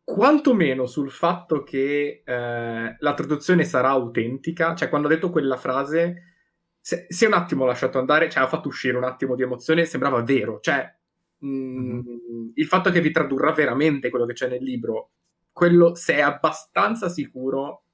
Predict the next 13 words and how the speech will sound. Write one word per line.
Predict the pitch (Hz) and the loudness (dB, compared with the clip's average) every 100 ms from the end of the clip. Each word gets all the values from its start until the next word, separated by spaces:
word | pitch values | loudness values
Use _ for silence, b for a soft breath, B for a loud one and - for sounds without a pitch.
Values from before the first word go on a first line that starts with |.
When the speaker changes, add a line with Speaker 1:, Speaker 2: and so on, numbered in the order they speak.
| _ | _
Speaker 1:
che | - 101 | -2 0
è | |
vero. | 98 95 101 _ _ _ _ _ _ _ _ - | -2 -12 -16 _ _ _ _ _ _ _ _ -16
Speaker 2:
Ok. | 117 104 101 104 - | -14 -14 -14 -16 -2
Speaker 1:
Il | 254 262 | 4 4
resto | 302 320 | 4 2
del | 247 | 2
discorso | 226 - 254 254 240 233 - | 2 6 6 6 4 4 2
è | 170 | 0
strano | 175 - - 185 160 139 135 | 0 -4 0 2 2 0 -2
perché | 156 151 165 156 | 0 0 2 2
è | 165 | 2
veramente, | 165 165 170 180 175 175 175 | 2 2 0 -2 0 0 -2